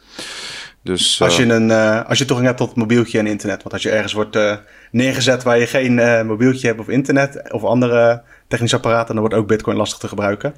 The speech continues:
Speaker 1: Ja, maar ik denk iemand als Snowden, die zal, en, en Assange, ja, dat zijn ook allemaal mensen die wel Bitcoin hebben misschien.
Speaker 2: Ja, Wikileaks, hè?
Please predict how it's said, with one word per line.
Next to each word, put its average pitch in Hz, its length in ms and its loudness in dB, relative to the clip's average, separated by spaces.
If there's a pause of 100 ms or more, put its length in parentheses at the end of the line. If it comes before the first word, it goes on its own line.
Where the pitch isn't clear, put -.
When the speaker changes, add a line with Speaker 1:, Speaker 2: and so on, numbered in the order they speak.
Speaker 1:
Ja, 131 260 0 (440)
maar 123 120 0
ik 143 80 0
denk 165 180 0
iemand 120 280 0
als 101 120 0
Snowden, 110 400 2
die 101 140 2
zal, 92 340 -2
en, 87 160 -4
en 90 260 -6
Assange, 95 460 -2 (140)
ja, 98 140 0
dat 90 160 -2
zijn - 180 -4
ook 95 100 -4
allemaal 143 200 0
mensen 117 320 -2
die 107 140 0
wel 95 200 0
Bitcoin 98 500 -2
hebben 104 440 0
misschien. 277 400 -4 (840)
Speaker 2:
Ja, 147 160 2
Wikileaks, 147 500 2
hè? 160 100 0